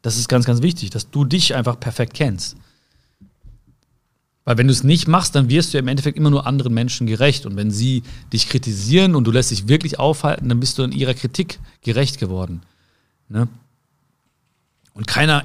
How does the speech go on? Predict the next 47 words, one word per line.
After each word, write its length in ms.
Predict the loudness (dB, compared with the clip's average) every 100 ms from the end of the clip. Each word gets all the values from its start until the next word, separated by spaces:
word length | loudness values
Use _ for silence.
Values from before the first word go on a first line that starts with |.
| -4
kein 240 | 0 4
Mensch 280 | 4 4 2
lebt 180 | 0 2
dein 100 | 2
Leben, 300 | 2 2 -2
auch 180 | -8 -10 _ _ _ _
auch 220 | 2 4
wenn 160 | 4 4
sie 160 | 4 2
noch 160 | 2
so 160 | 0 -2
eng 220 | 0 0
bei 120 | 0
dir 300 | 0 0 -2 -6 _ _ -4
oder 140 | 0
so 100 | 2
enge 320 | 2 2 4
Menschen 440 | 4 4 2 0 2
sind, 360 | 2 2 -2 -12 _ _ _
äh, 80 | -4 -2 -2 -2 0 -2
äh, 60 | -4
wie 540 | -6 -2 0 0 0 -4 -8
Eltern 420 | 0 0 2 0 0
oder 140 | -2
Geschwister 580 | -2 -2 -2 -2 -2 -2
oder 180 | -2 -2
so, 240 | 0 -2 -6 -20 _ _ _
äh, 60 |
oder 160 | -6 -4
Kinder. 480 | 2 2 4 4 0 -6 _ _ _ _
Ähm, 420 | -4 -2 -2 -4 -8 _
keiner 420 | 0 2 4 2
steckt 320 | 0 -2 -2
in 100 | -2
deiner 260 | 0 0 0
Haut 240 | 0 0
und 140 | -2 -6
keiner 280 | -2 0 -2
fühlt, 400 | 0 2 2 0
was 120 | -4
du 80 | -8
fühlst, 440 | -4 -2 -2 -4
keiner 260 | -4 -2 0
sieht, 340 | 0 -2 -2
was 120 | -6
du 100 | -4
siehst. 360 | -4 -4 -6